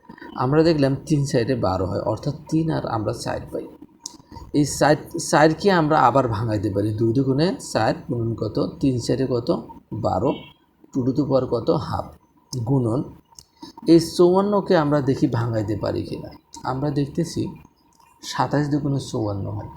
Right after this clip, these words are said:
আবার সাতাশ হোক ভাঙা যায়। তিন তিরিকে নয়, তিন নং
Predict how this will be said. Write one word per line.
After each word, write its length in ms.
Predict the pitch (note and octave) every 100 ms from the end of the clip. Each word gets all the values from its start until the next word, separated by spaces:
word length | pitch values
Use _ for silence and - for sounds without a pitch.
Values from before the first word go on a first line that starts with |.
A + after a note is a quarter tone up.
| -
আবার 200 | B2 C#3
সাতাশ 500 | - B2+ A#2 A#2+ A2+
হোক 80 | G#2
ভাঙা 320 | G#2 G#2 G#2+
যায়। 140 | G#2+ A2 - - - _ _
তিন 200 | D#3 D3+
তিরিকে 360 | C#3+ D3 C#3+ C#3+
নয়, 200 | B2+ C#3+
তিন 360 | - A2+ A2
নং 160 | C3